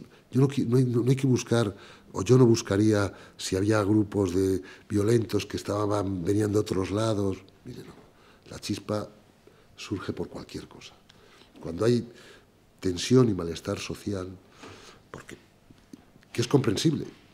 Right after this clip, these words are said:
porque las familias lo, lo están soportando esta crisis y lo están pasando mal. Pues cuando hay esa tensión, pues a veces surgen estas cuestiones. ¿Usted cree, algunos de los que está aquí, se cree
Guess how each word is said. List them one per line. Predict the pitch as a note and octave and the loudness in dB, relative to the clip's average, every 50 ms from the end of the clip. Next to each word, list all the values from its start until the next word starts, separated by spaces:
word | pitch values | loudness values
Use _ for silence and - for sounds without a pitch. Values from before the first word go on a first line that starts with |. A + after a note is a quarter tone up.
| _ _ _ _ _ _ | _ _ _ _ _ _
porque | - C2+ C2+ - D2+ D#2+ D#2 D2 D2 C#2 | -16 -14 -10 -8 -8 -6 -6 -6 -8 -10
las | C#2+ D#2+ - | -10 -10 -10
familias | - F2+ F#2+ A2 A2 C3 C3 B2 | -8 -6 -4 -2 0 2 2 4
lo, | B2 A#2 B2 | 4 2 2
lo | B2 - - G2+ G2 G2 - - - - - - - - - - | 0 0 -2 -4 -4 -4 -6 -10 -18 -20 -20 -20 -20 -20 -20 -18
están | - - - - A#2 A2+ | -14 -10 -6 -4 -2 -2
soportando | - C3 - - A2 G2 - A2+ A2+ A2+ A2 A#2+ A#2+ A#2+ B2 - - - - - - - - - | -2 -2 -2 -2 -2 -2 -2 -2 -2 0 2 2 2 2 0 -4 -14 -20 -20 -20 -20 -20 -18 -16
esta | - - - - | -10 -6 -6 -4
crisis | - A2+ G2+ B2+ B2+ C3 - | -4 -4 -2 -2 -4 -4 -4
y | - A2 | -4 -4
lo | G2 | -4
están | F2+ - - A2+ G#2+ | -4 -4 -4 -6 -4
pasando | - A#2+ A2 - A2 G#2 F#2+ | -4 -4 -4 -4 -4 -6 -4
mal. | D#2+ F2+ G#2 A#2 A2 - - - - _ _ _ _ _ _ _ _ _ _ _ _ _ _ _ _ _ _ _ _ _ _ _ _ _ _ _ _ _ _ _ _ - | -4 -4 -4 -4 -6 -8 -10 -16 -20 _ _ _ _ _ _ _ _ _ _ _ _ _ _ _ _ _ _ _ _ _ _ _ _ _ _ _ _ _ _ _ _ -18
Pues | - - - | -16 -16 -14
cuando | - - C#2+ C#2+ G2 | -12 -10 -6 -4 -2
hay | G#2+ A2 | -2 -2
esa | G#2 - G#2+ | -2 -4 -6
tensión, | - - F#2 F2 - - A#2 A2+ G2 E2 E2 E2 - - - - - - - _ _ _ _ - | -6 -6 -6 -6 -6 -6 -6 -4 -6 -6 -10 -14 -16 -20 -20 -20 -20 -20 -20 _ _ _ _ -18
pues | - - - - - | -16 -16 -16 -16 -16
a | - - | -12 -8
veces | F2+ F#2+ - - G2 - | -8 -8 -6 -6 -8 -6
surgen | - A#2+ A2+ - - - B2 B2 | -6 -8 -8 -8 -8 -10 -12 -12
estas | - - - - - | -12 -14 -18 -18 -18
cuestiones. | - - C3+ C3+ C3 C3+ - - - - - - - - - - - - - - | -14 -14 -12 -12 -12 -14 -16 -18 -20 -20 -20 -20 -20 -20 -20 -18 -18 -18 -14 -14
¿Usted | - - - C3 C3 | -6 0 2 2 4
cree, | C3 B2 C3 C3 A#2+ - - - - - - - - | 6 8 8 8 8 6 2 -8 -16 -18 -20 -16 -10
algunos | - F#2 F#2+ G#2+ A#2 A#2+ A2 | -6 -4 -2 0 2 2 2
de | G#2+ A2 | 2 0
los | G#2 F#2 F2+ F2 - - | -2 -2 -4 -8 -10 -8
que | - G2 | -8 -8
está | F2+ - - | -6 -4 -4
aquí, | G#2 - - A2 G#2+ | -6 -4 -4 -4 -4
se | F#2 - F#2 | -4 -6 -6
cree | - - A2 A2 - | -4 -2 0 0 -2